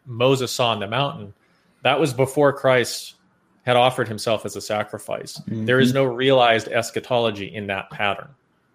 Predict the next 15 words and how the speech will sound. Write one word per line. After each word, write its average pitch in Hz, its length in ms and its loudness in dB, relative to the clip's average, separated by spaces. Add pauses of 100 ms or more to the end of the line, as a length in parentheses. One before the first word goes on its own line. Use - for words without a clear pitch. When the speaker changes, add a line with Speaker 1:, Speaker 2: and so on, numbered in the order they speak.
(640)
Speaker 1:
It's 117 160 0
an 113 120 2
empty 123 280 0
sanctuary. 110 640 -6 (1160)
There 123 140 6
is 117 80 2
only 139 320 4
realized 127 400 2
eschatology 110 840 -4
in 101 140 -6
C, 117 380 -2
in 107 220 -6
the 101 80 -4
new 113 220 -4
covenant, 98 460 -2